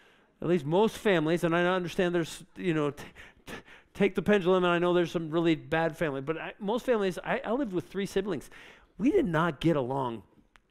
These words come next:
a lot of times, and yet we still loved each other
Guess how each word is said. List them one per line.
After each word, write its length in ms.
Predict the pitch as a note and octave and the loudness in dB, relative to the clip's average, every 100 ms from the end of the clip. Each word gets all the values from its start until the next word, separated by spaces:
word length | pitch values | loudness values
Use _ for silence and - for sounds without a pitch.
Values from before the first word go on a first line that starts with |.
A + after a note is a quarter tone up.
| _ - | _ 0
a 80 | |
lot 340 | C#3+ C#3 A#2+ A#2 | 0 2 0 0
of 100 | B2 | -2
times, 520 | C#3 A#2+ G2+ - - - _ _ _ | -2 -2 -4 -10 -18 -20 _ _ _
and 100 | B2+ | -6
yet 140 | C#3+ - | -4 -4
we 100 | C#3+ | -6
still 200 | - D#3 | -4 -4
loved 240 | D3+ D#3 | -4 -6
each 120 | A#2+ | -8
other 220 | A2+ C3 | -8 -10